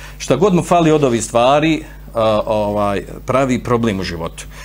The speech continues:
Pravi problem, pravi nesporazum, nezadovoljstvo, traži da se, a, muž onda traži da to nadoknadi na nekom drugom mjestu.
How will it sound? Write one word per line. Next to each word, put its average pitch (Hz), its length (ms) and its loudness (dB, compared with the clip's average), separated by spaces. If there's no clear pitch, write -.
Pravi 120 280 2
problem, 127 420 2
pravi 120 260 2
nesporazum, 120 640 0
nezadovoljstvo, 110 680 0
traži 127 460 0
da 110 120 0
se, - 160 -8
a, 107 160 0
muž 120 220 0
onda 110 120 -4
traži 117 220 0
da 104 80 0
to 117 120 -2
nadoknadi 110 380 -2
na 104 80 0
nekom 113 300 0
drugom 120 280 2
mjestu. 127 360 0